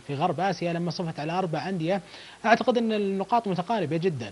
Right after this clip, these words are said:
يعني ما بين النصر والاتحاد والسد والهلال. آه، ممكن الهلال يكون فارق شوي من ناحية الأندية السعودية في مسألة خبرة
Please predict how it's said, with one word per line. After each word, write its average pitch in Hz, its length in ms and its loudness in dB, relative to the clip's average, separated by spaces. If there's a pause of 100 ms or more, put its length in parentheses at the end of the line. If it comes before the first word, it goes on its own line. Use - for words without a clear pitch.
(120)
يعني 110 180 -8
ما 147 100 -4
بين 165 180 2
النصر 160 440 -2
والاتحاد 147 640 -6
والسد 139 580 -8
والهلال. 147 840 -2 (520)
آه، 170 140 -2
ممكن 226 340 2
الهلال 214 420 4
يكون 208 280 2
فارق 208 340 0
شوي 196 220 -4
من 190 180 -2
ناحية 185 320 -2
الأندية 180 340 0
السعودية 175 600 0 (420)
في 185 120 2
مسألة 185 360 -2 (320)
خبرة 220 340 2